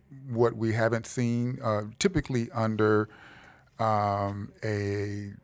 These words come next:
emergency or, or an outbreak scenario where you have, uh, an e-, an, an event like this, like an event like a pandemic, and if it's health related, you see that being led by the health sector,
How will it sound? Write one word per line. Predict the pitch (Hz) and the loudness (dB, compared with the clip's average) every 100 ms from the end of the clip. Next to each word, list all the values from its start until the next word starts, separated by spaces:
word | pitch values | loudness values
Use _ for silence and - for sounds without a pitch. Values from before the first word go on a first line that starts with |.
| - _ _ _ 131 | -20 _ _ _ -6
emergency | 113 110 113 104 98 113 104 101 107 | 0 4 2 2 -2 0 0 -2 -4
or, | 104 101 101 - | -2 -2 -4 -8
or | 117 104 104 - | -8 -8 -8 -4
an | 110 | 2
outbreak | 113 117 107 104 | 2 2 -2 -2
scenario | - 104 104 104 104 104 101 | -2 -2 0 0 0 -2 -2
where | 101 98 | -4 -6
you | 101 | -6
have, | 104 101 104 101 104 - | -6 -4 -4 -6 -10 -10
uh, | 98 101 101 - | -8 -6 -10 -10
an | 104 110 - - | -8 -10 -14 -14
e-, | 107 | -12
an, | 104 107 - | -12 -12 -10
an | 101 | -8
event | 95 113 - 120 | -4 -4 -4 -4
like | 104 95 | -6 -2
this, | 113 101 98 98 | -2 -2 -4 -10
like | 95 | -8
an | 107 | -6
event | 98 107 98 | -4 -4 -4
like | 98 | -8
a | 95 | -8
pandemic, | 107 101 107 101 - - - - - - _ | -6 -4 -4 -4 -6 -16 -20 -20 -20 -20 _
and | 123 104 | -6 -6
if | 101 | -4
it's | 98 | -4
health | - 196 208 | 2 2 2
related, | 107 98 98 101 101 | -4 -4 -6 -8 -6
you | 104 101 | -6 -6
see | 98 - - 165 131 104 107 110 _ _ _ - | -8 -10 -4 -4 -4 -4 -6 -8 _ _ _ -2
that | 117 107 - | 0 0 -4
being | 101 101 98 | -8 -6 -4
led | 104 101 101 | -2 -2 -4
by | 98 92 92 92 101 _ _ _ | -4 -2 -6 -10 -14 _ _ _
the | 120 104 98 95 | -14 -10 -10 -6
health | 120 117 - | -2 -2 -2
sector, | - 101 - - - | -6 -6 -8 -16 -16